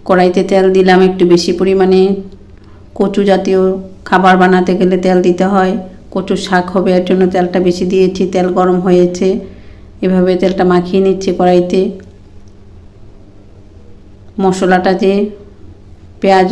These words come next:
রসুন, আদা, জিরে, ধনে, মৌরি, কাঁচা লঙ্কা, এই পেস্ট দিয়ে দিলাম তেলের মধ্যে। মশলাটা কী কী দিয়েছি এটা কিন্তু লক্ষণীয়, মশলাটা দেখে রান্নাটা করবে, ভালো লাগবে।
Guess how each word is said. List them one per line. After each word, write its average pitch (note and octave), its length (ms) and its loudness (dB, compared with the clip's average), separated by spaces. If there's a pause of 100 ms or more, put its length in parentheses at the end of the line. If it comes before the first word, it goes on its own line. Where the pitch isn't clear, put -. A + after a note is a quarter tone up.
রসুন, F#3+ 360 0
আদা, F#3 320 2 (160)
জিরে, F#3 420 0 (160)
ধনে, F3+ 340 2 (140)
মৌরি, F3+ 420 4
কাঁচা F3 260 -4
লঙ্কা, F3+ 420 0
এই E3 120 0
পেস্ট F3 340 -2 (140)
দিয়ে F3+ 220 2
দিলাম F3 240 2 (120)
তেলের F3+ 280 0
মধ্যে। F3 400 0 (760)
মশলাটা F#3+ 480 0 (100)
কী F#3 180 0
কী G3+ 160 0
দিয়েছি F3+ 340 2
এটা F#3 200 0
কিন্তু F#3 280 -2 (120)
লক্ষণীয়, F3+ 560 0 (760)
মশলাটা F3+ 480 0 (120)
দেখে F3+ 300 0 (580)
রান্নাটা F3 400 0
করবে, F3+ 380 0
ভালো F3 260 -2
লাগবে। F3+ 400 -2